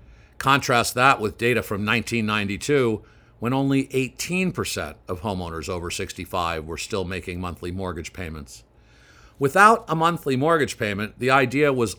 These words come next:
always that you could get by on Social Security, a pension, and whatever savings you had accumulated during your working years. The problem today is that ten to twelve million older homeowners still have mortgages,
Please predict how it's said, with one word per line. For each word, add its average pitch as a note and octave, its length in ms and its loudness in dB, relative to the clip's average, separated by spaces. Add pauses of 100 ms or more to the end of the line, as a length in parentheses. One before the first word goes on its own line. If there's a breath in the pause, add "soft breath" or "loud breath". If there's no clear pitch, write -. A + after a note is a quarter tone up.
always G#2 560 4
that G#2 180 -4 (260 soft breath)
you F3 120 -4
could D#3 160 0
get E3 220 2
by C#3+ 360 6
on G#2+ 220 0
Social A#2+ 400 0
Security, B2+ 600 0 (180)
a A#2+ 80 -4
pension, A2+ 560 0 (280 soft breath)
and E3 120 -6
whatever E3 340 6
savings A2+ 640 2
you A2+ 80 -2
had A2+ 100 2
accumulated G2+ 720 -2
during A2 300 0
your A2 100 -2
working G#2 440 -2
years. A#2+ 500 0 (640 soft breath)
The A#2+ 80 -6
problem G#3 360 2
today C#3 560 2 (320 soft breath)
is G#2+ 200 -4
that G2+ 180 -6
ten D#3 320 -2
to F3 100 -4
twelve C3+ 420 0
million G2 520 -2
older B2 300 2
homeowners F2+ 580 -2 (260 soft breath)
still F#3+ 440 0
have E3+ 280 2
mortgages, D3 640 0